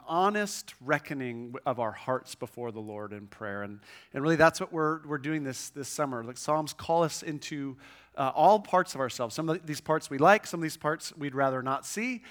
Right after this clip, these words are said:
and some of these parts we'd really rather God not see. And yet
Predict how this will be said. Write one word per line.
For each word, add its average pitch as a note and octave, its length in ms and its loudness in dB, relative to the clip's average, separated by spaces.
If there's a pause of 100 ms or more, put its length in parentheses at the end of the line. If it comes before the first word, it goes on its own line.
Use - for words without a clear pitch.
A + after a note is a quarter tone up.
(180)
and C3+ 160 -4
some E3+ 120 0
of - 20 -2
these D#3+ 120 -2
parts D#3 220 0
we'd C#3+ 120 -10
really F3+ 240 0
rather D#3 280 4
God C#3+ 300 4
not B2 200 -4
see. A2+ 380 -12 (100)
And C#3+ 140 -4
yet C#3+ 80 -6